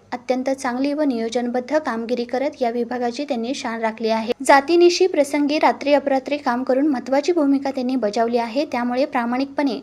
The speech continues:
आणि कर्तव्य भावनेतून काम करणारे शाखा अभियंता अशी त्यांची प्रतिमा आहे. प्रत्येक व्यक्तीला आपल्या कार्यक्षेत्रातून भूमिका बदलावी लागते. या शाखा अभियंता विभागातील प्रत्येक कर्मचारी पैशासाठी नव्हे, तर समाधानासाठी काम करत आहे.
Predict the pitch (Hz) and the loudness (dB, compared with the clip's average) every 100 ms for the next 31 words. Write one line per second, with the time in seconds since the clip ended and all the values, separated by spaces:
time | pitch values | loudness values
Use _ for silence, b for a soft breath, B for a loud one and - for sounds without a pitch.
0 | - 247 262 - 240 233 294 302 320 247 | -6 -4 -4 0 -2 0 -2 2 0 0
1 | 247 240 247 269 285 269 233 240 233 233 | -2 -4 -4 -4 -2 -2 -4 -2 -4 -2
2 | 240 277 - 220 220 269 262 262 262 269 | -2 -2 -2 -6 -2 -4 -2 -4 -2 -4
3 | - 247 233 254 277 220 233 226 220 214 | -4 -6 -4 -4 -4 -4 -4 -4 -4 -4
4 | 208 - _ b b b b b b b | -4 -6 _ b b b b b b b
5 | b - 302 302 320 320 269 294 294 311 | b 2 2 2 -4 -2 -2 0 0 0
6 | 262 277 277 226 240 - 254 240 240 277 | 0 0 0 -2 -2 -4 -2 0 0 0
7 | 254 240 240 254 247 226 226 240 247 247 | 0 -2 -2 0 0 0 0 2 0 0
8 | 269 269 359 - 269 247 - 240 233 302 | -2 -2 -4 -6 -2 -2 0 -4 0 -2
9 | 277 269 269 285 247 247 254 254 277 262 | 0 0 0 0 0 0 -2 -4 -6 -6
10 | 233 247 247 240 240 247 269 285 220 254 | -4 -4 -2 -4 -2 -2 -2 -2 -4 -4
11 | 247 247 262 254 269 262 240 240 247 233 | -6 -6 -4 -2 0 -2 -2 -6 -6 -6
12 | 226 240 240 240 226 311 233 226 220 214 | -4 -4 -4 -6 -8 -8 -8 -6 -2 -2
13 | 214 208 220 | -2 -4 -4